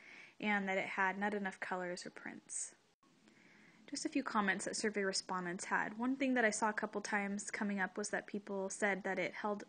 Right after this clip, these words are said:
a bit of stink, and that was something that they battled with the diaper.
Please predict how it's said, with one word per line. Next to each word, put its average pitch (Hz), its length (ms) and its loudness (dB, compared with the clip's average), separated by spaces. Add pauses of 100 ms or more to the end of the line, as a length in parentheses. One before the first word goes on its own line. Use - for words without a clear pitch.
a 220 80 -6
bit 202 160 -4
of 190 80 -2
stink, - 460 -4 (560)
and 208 100 4
that 202 100 8
was 202 120 0
something 208 300 0
that 202 120 -2
they 202 80 0
battled 190 380 2
with 214 100 -6
the 294 80 2
diaper. 220 400 -2